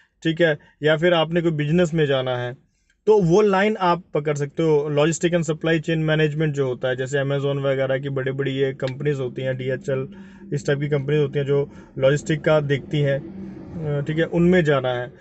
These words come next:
तो उसके लिए आपको ये कोर्सेज करने पड़ेंगे। Courses भी एक तरह से कोई बहुत ज़्यादा, अ, duration के नहीं हैं,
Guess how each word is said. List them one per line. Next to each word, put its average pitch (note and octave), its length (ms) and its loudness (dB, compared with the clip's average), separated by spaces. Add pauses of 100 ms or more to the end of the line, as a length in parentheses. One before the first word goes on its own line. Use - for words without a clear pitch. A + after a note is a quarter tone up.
(140)
तो - 60 -16
उसके G#3+ 360 -2
लिए A#3+ 160 2
आपको F3 640 2
ये E3+ 140 2
कोर्सेज E3 400 -2
करने C#3+ 260 -2
पड़ेंगे। A#2+ 360 -6 (1200)
Courses G3+ 360 2
भी A#3 300 0 (360)
एक E3+ 160 0
तरह G3+ 180 2
से F#3+ 160 2
कोई F#3+ 220 2
बहुत D#3+ 340 2
ज़्यादा, D#3+ 360 4
अ, - 520 -6 (1600)
duration E3+ 420 4
के G3+ 120 4
नहीं F3+ 240 6
हैं, E3+ 200 4